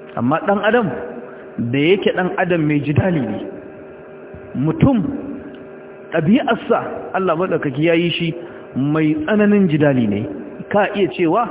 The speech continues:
shi ne kan gaba wajen dukkan masu jidali. A, Allah subhanahu wa ta'ala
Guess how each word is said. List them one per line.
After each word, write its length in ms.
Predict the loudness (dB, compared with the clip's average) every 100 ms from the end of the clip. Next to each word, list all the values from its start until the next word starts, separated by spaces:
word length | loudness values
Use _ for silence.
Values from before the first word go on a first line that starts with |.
| -6 -10
shi 320 | -6 -2 2
ne 160 | 2 0
kan 280 | 0 0 2
gaba 300 | 0 0 -2 -4 -8 -10 -14 -8 -2
wajen 320 | 0 2 0
dukkan 400 | 0 0 0 0
masu 220 | -2 0
jidali. 400 | 0 0 -2 -4 -10 -14 -18 -18 -18 -18 -18 -18 -18 -18 -18 -18 -18 -18 -10 0
A, 420 | 4 4 4 0 -4 -8 -12 -14 -16 -18 -18 -18 -18 -18 -4 2
Allah 200 | 2 2
subhanahu 400 | 2 2 2 2
wa 120 | 2
ta'ala 600 | 2 2 2 2 0 -4